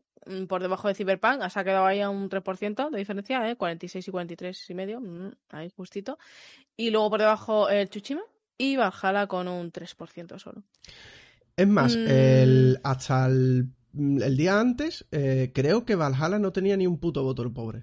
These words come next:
Speaker 2: O sea, me estaba dando toda la pena del universo. O sea, yo, yo veía subir las barras y veía que Valhalla nadie lo votaba.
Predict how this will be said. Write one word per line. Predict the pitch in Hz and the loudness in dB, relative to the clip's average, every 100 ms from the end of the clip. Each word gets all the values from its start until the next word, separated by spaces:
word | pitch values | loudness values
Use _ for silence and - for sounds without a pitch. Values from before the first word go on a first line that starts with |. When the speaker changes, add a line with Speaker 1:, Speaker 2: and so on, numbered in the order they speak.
| _ | _
Speaker 2:
O | |
sea, | - 131 | -4 -2
me | |
estaba | 127 143 | 0 0
dando | 156 170 | 2 2
toda | - 160 156 | 0 2 2
la | 143 | 0
pena | 147 151 147 | 0 0 2
del | 143 | 2
universo. | 135 131 123 - 110 _ | 2 2 -2 -8 -12 _
O | |
sea, | - 151 | -2 2
yo, | |
yo | 156 175 | 4 6
veía | 185 | 6
subir | 165 156 | 4 2
las | 190 190 | 4 4
barras | 220 240 | 2 2
y | |
veía | 190 170 170 | 2 2 2
que | 160 | 0
Valhalla | 139 151 190 | 0 0 0
nadie | 180 160 | 0 -2
lo | 135 | -2
votaba. | 127 110 110 | -4 -6 -12